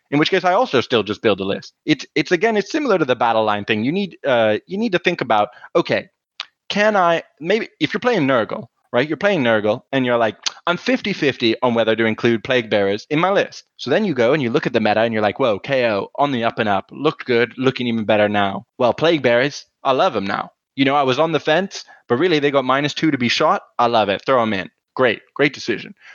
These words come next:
But if you're sitting there playing, you know, Flesh Eater Courts, and you're like, "Oh, my Terrorgeists are weak to shooting," you don't sit there and say, "Well, I'm not gonna take Terrorgeists." You just, you, you take Terrorgeists and you, you know, you're like, "I'm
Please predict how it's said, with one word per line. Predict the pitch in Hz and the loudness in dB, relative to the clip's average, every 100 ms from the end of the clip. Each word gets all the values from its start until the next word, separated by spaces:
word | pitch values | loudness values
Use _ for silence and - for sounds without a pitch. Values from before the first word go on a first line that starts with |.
| - | -4
But | 139 | 0
if | 139 | 0
you're | 214 | 0
sitting | - 180 156 | 0 0 0
there | 135 | 0
playing, | 127 147 127 123 123 - - - | 0 0 0 0 -4 -10 -18 -10
you | - | -4
know, | 113 | -4
Flesh | - 123 - | -2 -2 0
Eater | 107 | 0
Courts, | - 123 104 - - _ | 0 0 -2 -8 -20 _
and | 127 | -2
you're | 120 | 2
like, | 110 101 | 2 2
"Oh, | 135 | 0
my | 107 | 0
Terrorgeists | 123 165 123 110 107 | 0 0 2 0 0
are | 107 | 0
weak | 120 - | 0 -2
to | |
shooting," | - 147 131 107 - _ | -2 0 0 -2 -10 _
you | - | -2
don't | 208 208 | -2 2
sit | 196 | 2
there | 196 | 2
and | 156 143 | 2 0
say, | 156 | 0
"Well, | 135 131 | 2 2
I'm | 127 | 0
not | 135 | 0
gonna | 131 120 | 0 0
take | 131 120 | -2 -4
Terrorgeists." | 143 143 101 113 220 | -2 -2 2 0 -2
You | 226 | -8
just, | 214 - - | -8 -12 -14
you, | 175 180 - | -10 -10 -10
you | 160 | -6
take | 165 147 | -4 -4
Terrorgeists | 139 143 143 165 - | -2 -2 -2 -4 -2
and | 170 | -2
you, | 156 139 - - | 0 -2 -4 -4
you | 131 | 0
know, | 120 | 0
you're | 113 131 | 2 0
like, | 123 110 | 0 0
"I'm | 135 | -2